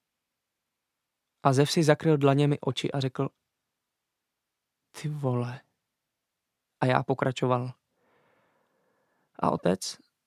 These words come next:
Otec den potom, co zemřela, vzal pistoli a střelil se do hlavy." "Ježišmarja,"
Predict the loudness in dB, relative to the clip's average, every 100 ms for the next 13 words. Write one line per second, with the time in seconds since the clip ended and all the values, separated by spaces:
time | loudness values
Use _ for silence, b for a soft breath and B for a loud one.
0 | _ _ _ _ _ _ _ _ -2 0
1 | 0 -2 -10 -10 -12 0 2 4 0 0
2 | 2 2 2 4 4 4 4 2 0 -2
3 | -2 -4 0 2 2 0 -4 -8 -8 -8
4 | -2 0 0 -4 -4 -4 -4 -6 -10 -12
5 | _ _ _ _ _ _ _ _ _ _
6 | _ _ _ _ _ _ _ _ _ -6
7 | -6 -10 -10 -12 -12